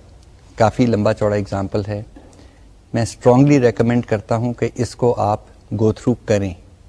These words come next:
ایک ایک لائن کو پڑھیں اور سمجھیں۔ اسٹائل ایشوز کے اندر،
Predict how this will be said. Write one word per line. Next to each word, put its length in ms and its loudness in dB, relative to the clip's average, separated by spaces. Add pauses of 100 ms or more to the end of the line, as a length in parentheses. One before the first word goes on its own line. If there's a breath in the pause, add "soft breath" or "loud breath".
(380)
ایک 260 2
ایک 200 0
لائن 360 2
کو 220 0
پڑھیں 280 0 (520)
اور 140 -2 (120)
سمجھیں۔ 420 0 (640)
اسٹائل 360 2
ایشوز 320 -2
کے 120 -2
اندر، 240 0